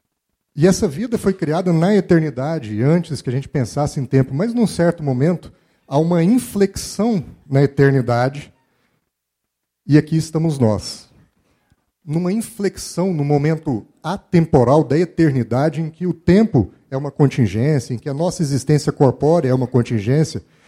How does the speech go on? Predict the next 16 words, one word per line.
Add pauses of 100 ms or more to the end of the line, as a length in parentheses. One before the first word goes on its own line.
(180)
e
esse
Filho
que
estava
em
Deus, (200)
esse
Verbo
que
estava
com
Deus
desde
o
princípio,